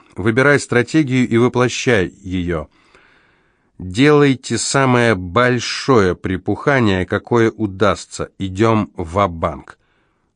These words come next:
Надеюсь, в голосе у меня было куда больше уверенности, чем в душе. «Кто смел, раз-два и сел». Или что-то в том же духе.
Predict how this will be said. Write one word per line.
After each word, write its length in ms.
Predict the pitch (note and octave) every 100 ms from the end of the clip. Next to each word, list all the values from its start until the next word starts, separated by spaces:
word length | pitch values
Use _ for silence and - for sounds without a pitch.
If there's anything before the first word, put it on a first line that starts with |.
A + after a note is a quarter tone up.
| _
Надеюсь, 580 | G2 F2 F#2+ F#2+ F2 -
в 160 | F2+ F2
голосе 460 | F#2+ G2+ F#2+ -
у 80 | G2
меня 240 | F#2+ F#2 F2
было 220 | F#2 F2+
куда 280 | G#2 G2+ F#2
больше 380 | G#2 F#2 -
уверенности, 600 | F#2 F#2 F#2 F2+ F2 -
чем 240 | F2 - F#2
в 60 |
душе. 400 | F2+ A2+ - D2+ - _ _ _ _ _ _ _ _
«Кто 500 | - - C3+ B2+ A#2 -
смел, 560 | - A#2 D3 E3 - _
раз-два 640 | A2 A2 G2+ F2+ G#2 C3 C3
и 200 | - A#2
сел». 420 | - E2+ D2 - _ _ _ _ _
Или 640 | G#2 G2+ G#2 G2+ G2 F#2 - - -
что-то 480 | - - G#2 F#2+ F#2+
в 100 | -
том 240 | - A2 F#2+
же 140 | F#2+
духе. 360 | F#2+ E2 -